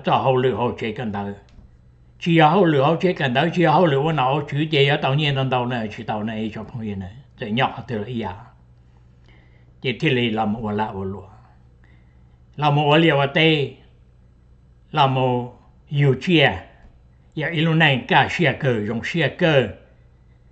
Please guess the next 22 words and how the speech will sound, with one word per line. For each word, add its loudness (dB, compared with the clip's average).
甲 0
血 -2
插 0
落， -8
用 -10
血 -4
插 -6
落。 -14
早 4
头 0
话 4
摸 4
地 2
裂 0
地 -2
地 2
地 0
啦 2
地 -2
落 -4
的 -8
摸， -2